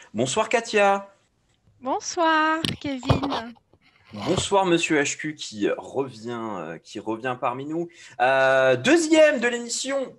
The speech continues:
Speaker 1: bière. Bavardage, interactivité, échange, réflexion, écoute. Petit topo sur bière, parce qu'en fait, on m'a posé la question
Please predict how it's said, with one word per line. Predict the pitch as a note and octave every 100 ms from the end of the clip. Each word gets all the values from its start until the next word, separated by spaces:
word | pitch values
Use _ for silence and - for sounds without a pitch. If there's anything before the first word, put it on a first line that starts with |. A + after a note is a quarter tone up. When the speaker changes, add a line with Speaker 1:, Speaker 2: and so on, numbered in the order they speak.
| _
Speaker 1:
bière. | - E3+ E3+ - - _ _ _ _ -
Bavardage, | G#3+ A#3 G#3+ F3 F3
interactivité, | E3 D3+ B2+ B2 B2 B2 - E3+ F3+ F#3 F3+ - _ _ _
échange, | G#2+ A2 - D3+ D3+ A#2+ -
réflexion, | A#2 D3 D#3 D3 - A3 G#3+ - _ -
écoute. | E3+ - - - - - _ -
Petit | D4+ D#4 - F4+
topo | - G4+ G4 F4+
sur | - C4+ F3
bière, | B2 G#2 -
parce | C3 -
qu'en |
fait, | E3+ F#3 E3
on |
m'a | C3+
posé | D3+ E3 B3
la | F3+
question | - -